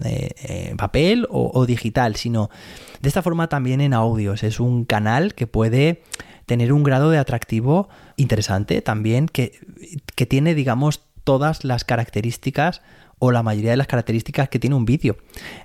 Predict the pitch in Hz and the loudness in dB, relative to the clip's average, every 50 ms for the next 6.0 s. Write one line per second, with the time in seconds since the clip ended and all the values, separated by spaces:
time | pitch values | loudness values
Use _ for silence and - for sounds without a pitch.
0 | - - - 123 117 113 - - 131 127 123 120 - 139 151 170 190 185 - 151 | -6 0 2 4 4 2 2 2 0 0 2 2 2 2 2 2 2 0 0 0
1 | 139 180 233 - _ _ - - - 98 95 - - 117 107 - 107 110 104 113 | -2 -2 -4 -8 _ _ -14 -8 -4 -4 -4 -2 -2 -4 0 2 2 2 2 0
2 | 139 - - 101 98 - 113 107 107 107 113 - - - 120 120 123 120 107 123 | 0 -2 -2 -2 0 0 2 2 2 2 2 0 0 -2 0 -2 -2 -2 -2 0
3 | 127 120 113 135 - - - - - - - - 131 127 123 - 139 143 156 165 | 0 2 2 0 -2 -4 -12 -18 -18 -18 -6 -2 0 0 2 2 2 0 0 2
4 | - 165 165 156 - - 127 113 - - 117 113 110 120 131 127 - 120 110 113 | 2 2 2 2 0 -2 -4 -4 -2 0 0 2 4 4 2 2 2 2 2 2
5 | 123 151 - _ _ _ _ _ _ - - - 107 104 101 98 95 95 92 | 2 0 -2 _ _ _ _ _ _ -18 -8 -6 -4 -2 0 0 0 -2 -2